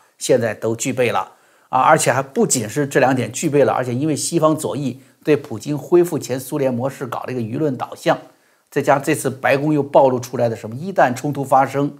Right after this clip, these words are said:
啊，会有更多的宽容。其实你想，入侵还分大和小嘛，入侵就是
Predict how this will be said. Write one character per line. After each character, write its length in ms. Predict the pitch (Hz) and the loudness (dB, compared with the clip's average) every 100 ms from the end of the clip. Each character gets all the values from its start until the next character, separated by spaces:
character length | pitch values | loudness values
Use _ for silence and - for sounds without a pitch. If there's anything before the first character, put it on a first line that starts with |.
| _ | _
啊， 120 | - - | -18 -8
会 180 | 156 | -4
有 80 | 127 | -4
更 240 | 110 170 131 | -2 -4 -2
多 140 | 135 | -2
的 80 | 123 | -6
宽 340 | 123 - 160 | -6 4 4
容。 200 | 160 90 - _ _ _ _ _ | 4 -4 -14 _ _ _ _ _
其 120 | - | -4
实 80 | 294 | 0
你 80 | 311 | 0
想， 180 | 226 - - _ _ _ - | -2 -6 -12 _ _ _ -2
入 280 | 247 247 | 2 2
侵 300 | 143 - 220 | 2 2 0
还 160 | 202 120 | 0 -2
分 340 | 123 151 143 - _ _ | 0 -2 -4 -6 _ _
大 220 | 170 - | -4 -4
和 160 | - 131 | -4 -4
小 220 | - - | -4 -8
嘛， 180 | - _ _ | -10 _ _
入 420 | - 427 330 294 | -16 -4 2 4
侵 320 | 180 262 294 | 4 2 2
就 160 | 311 190 | 4 2
是 340 | - 123 - | 2 -4 -6